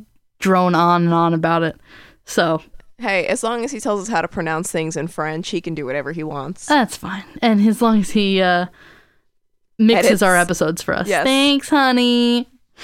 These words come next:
Speaker 2: Love you.
Speaker 1: Love you. I mean it. Um,
Speaker 2: Eh.
Speaker 1: so let's go into our, let's go into our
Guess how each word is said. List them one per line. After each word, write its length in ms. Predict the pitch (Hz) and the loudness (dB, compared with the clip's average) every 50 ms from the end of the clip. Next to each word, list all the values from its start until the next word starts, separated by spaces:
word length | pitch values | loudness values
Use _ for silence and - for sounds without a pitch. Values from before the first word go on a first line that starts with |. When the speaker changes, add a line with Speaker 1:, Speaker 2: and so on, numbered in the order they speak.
| - - - - - - - | -10 -8 -8 -8 -8 -8 -6
Speaker 2:
Love 200 | 277 262 262 262 | -6 -6 -4 -4
you. 840 | 254 254 247 240 233 233 233 226 226 220 226 226 214 214 220 226 240 | -2 -2 0 0 0 -2 -2 -2 -2 -2 -2 -2 -2 -2 -2 0 0
Speaker 1:
Love 220 | 247 247 254 247 254 | 0 2 2 2 2
you. 160 | 254 247 226 | 2 2 2
I 340 | 214 214 214 214 214 214 220 | 2 2 2 2 2 2 2
mean 220 | 220 220 226 240 233 | 0 0 2 2 2
it. 280 | 214 202 202 202 - - - - - - - - - - - | 2 0 0 -2 -4 -8 -14 -20 -18 -18 -16 -18 -10 -4 0
Um, 440 | 208 202 196 196 196 190 190 190 - | 0 2 2 2 2 0 0 -2 -2
Speaker 2:
Eh. 380 | 233 - 202 196 196 - 233 - - _ _ - | -4 -6 -8 -8 -10 -10 -12 -14 -18 _ _ -2
Speaker 1:
so 140 | - 262 | 2 2
let's 180 | 262 269 269 - | 2 2 2 0
go 140 | - 285 302 | 0 2 2
into 240 | 330 339 - 330 320 | 2 4 4 4 4
our, 520 | 277 262 254 254 247 240 240 240 - - - - - - - _ _ _ _ _ _ _ _ _ _ _ _ _ _ _ _ _ _ - | 4 4 4 4 4 4 2 2 0 -2 -6 -8 -10 -12 -16 _ _ _ _ _ _ _ _ _ _ _ _ _ _ _ _ _ _ -2
let's 140 | 277 302 | -2 2
go 80 | - 539 | 4 4
into 120 | 571 571 554 523 | 4 6 6 4
our 60 | 440 | 6